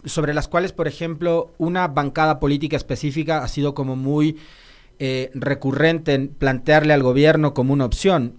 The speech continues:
La una es incrementar el impuesto a la salida de divisas, y ahí hay una explicación técnica y también creo que política por parte de Noboa. Él dice...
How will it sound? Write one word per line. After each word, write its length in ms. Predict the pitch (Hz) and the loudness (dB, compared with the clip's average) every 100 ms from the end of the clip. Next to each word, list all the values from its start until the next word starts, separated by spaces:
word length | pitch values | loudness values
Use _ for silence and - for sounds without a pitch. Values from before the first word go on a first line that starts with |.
| - | -10
La 220 | 135 143 | -2 0
una 320 | 180 262 240 233 | 2 0 0 0
es 220 | 240 - | -4 -4
incrementar 640 | 165 156 151 139 135 190 | -4 -2 0 0 0 2
el 120 | 196 165 | 2 0
impuesto 340 | 151 156 170 | 0 0 0
a 40 | |
la 80 | 151 | 0
salida 280 | 135 135 151 | 0 0 2
de 80 | 135 | 2
divisas, 460 | 127 151 165 147 - - - - | 0 -2 -2 -6 -10 -20 -20 -6
y 100 | 160 | 0
ahí 140 | 190 | 2
hay 80 | 233 | 4
una 140 | 277 220 | 2 0
explicación 800 | - 165 151 143 180 196 208 - _ - - | 0 2 2 2 4 4 2 -6 _ -10 2
técnica 640 | 202 254 269 294 285 - _ - | 4 4 2 2 -4 -4 _ -10
y 80 | 160 | -6
también 340 | 139 151 180 202 | -2 0 0 0
creo 220 | 214 208 | 0 2
que 100 | 208 | 0
política 560 | 185 151 196 233 190 | 2 2 2 -2 -2
por 160 | 147 127 | -2 0
parte 260 | 147 123 143 | 0 0 0
de 120 | 127 | 2
Noboa. 400 | 131 160 131 135 | 6 6 4 0
Él 140 | 151 | -4
dice... 400 | 147 165 196 185 | -2 -2 0 -2